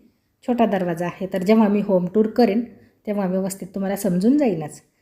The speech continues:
पण हे बांधकामाचा बऱ्याच दिवसाच्या कमेंट होत्या की, "ताई, बांधकाम कशा पद्धतीने काय केलं, तर ते एकदा सविस्तर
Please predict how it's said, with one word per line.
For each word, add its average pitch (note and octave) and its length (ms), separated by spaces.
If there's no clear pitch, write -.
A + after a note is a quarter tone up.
पण G3 60
हे F#3 180
बांधकामाचा G#3+ 520
बऱ्याच G#3+ 280
दिवसाच्या G#3+ 360
कमेंट G#3 360
होत्या F#3+ 200
की, G3+ 100
"ताई, G3 380
बांधकाम F#3+ 340
कशा A#3 220
पद्धतीने G3 480
काय G3 220
केलं, F#3+ 280
तर F#3+ 60
ते F#3+ 120
एकदा F#3 180
सविस्तर F#3 500